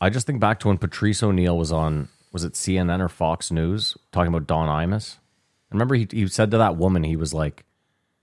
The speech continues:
he was like, "Not, you know, most rape jokes aren't good. I've heard a few good ones." But he was like, "The point is,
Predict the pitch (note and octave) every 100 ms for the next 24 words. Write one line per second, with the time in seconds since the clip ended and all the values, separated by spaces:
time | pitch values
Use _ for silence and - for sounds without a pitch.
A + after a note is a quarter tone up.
0 | _ _ _ _ - G2 F#2 F2+ - -
1 | F#2+ A#2+ C#3+ - - G#2 F#2 F#2 A2+ -
2 | A2 A2 G#2+ G2+ - F#2 F#2 G2 A2+ F2
3 | G2 - G2 D2+ A2 G2+ - G#2 A2+ F2+
4 | D#2 D#2 D#2+ G#2+ - F2 F#2+ G2 F#2+ -
5 | - B2 C#3 A#2 G#2+ A2+ F2 D#2+